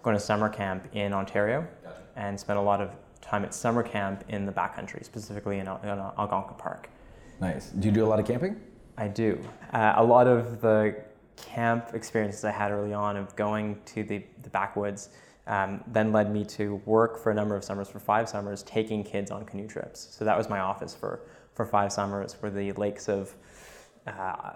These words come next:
Speaker 1: of Opiongo and Canoe and McManus and all these beautiful places, doing canoe trips and portages and going into the backwoods.
Speaker 2: It's amazing. I used to lead small group adventure tours across the U S and Canada.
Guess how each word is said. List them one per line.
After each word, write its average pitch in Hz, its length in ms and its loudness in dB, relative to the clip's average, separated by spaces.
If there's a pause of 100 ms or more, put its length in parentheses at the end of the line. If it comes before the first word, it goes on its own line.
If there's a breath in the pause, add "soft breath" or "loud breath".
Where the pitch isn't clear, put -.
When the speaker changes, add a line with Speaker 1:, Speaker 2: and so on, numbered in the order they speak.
(160)
Speaker 1:
of 123 160 -2
Opiongo 117 760 6
and 113 80 -2
Canoe 113 540 2
and 104 320 -2
McManus 107 640 -4
and 104 100 -4
all 104 140 2
these 104 160 -4
beautiful 110 400 -2
places, 104 420 -4
doing 101 400 -4
canoe 104 280 -6
trips - 300 -10
and 107 80 -8
portages 104 720 -6
and - 260 -12 (140)
going 104 200 -6
into 104 120 -10
the 104 60 -12
backwoods. 101 540 -4 (140)
Speaker 2:
It's - 100 -20
amazing. 101 400 0
I 82 40 -2
used 104 220 2
to 120 60 0
lead 104 220 2
small 104 180 2
group 95 180 -2
adventure 90 340 -2
tours 80 260 -6
across 82 300 -6
the 90 60 -4
U 82 40 -2
S 82 100 -8
and 80 100 -6
Canada. 76 420 -8